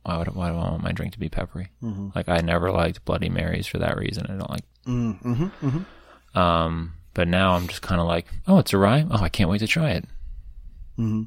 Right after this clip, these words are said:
Speaker 1: You know? And, and I mean, I still get ryes that I'm like, "Yeah, this is the rye that I hate."
Speaker 2: Mm-hmm.
Speaker 1: Like that, like,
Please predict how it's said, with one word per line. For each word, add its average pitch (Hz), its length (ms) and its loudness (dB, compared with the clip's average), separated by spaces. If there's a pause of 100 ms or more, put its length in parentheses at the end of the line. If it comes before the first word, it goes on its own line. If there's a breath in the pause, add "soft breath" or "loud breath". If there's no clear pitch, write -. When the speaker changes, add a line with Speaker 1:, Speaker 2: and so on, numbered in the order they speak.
Speaker 1:
You 92 100 0
know? 98 280 0 (120)
And, 104 300 6
and 190 160 8
I 190 80 6
mean, 190 160 4
I 170 80 4
still 165 260 4
get 127 200 6
ryes 87 340 6
that 85 140 2
I'm 82 160 0
like, 82 260 -2 (560)
"Yeah, 95 320 6
this 87 220 0
is 85 80 -2
the 85 100 0
rye 80 300 2
that - 120 0
I - 120 0
hate." - 320 -6 (420)
Speaker 2:
Mm-hmm. 113 240 2
Speaker 1:
Like 85 220 2
that, 73 240 2
like, 73 260 0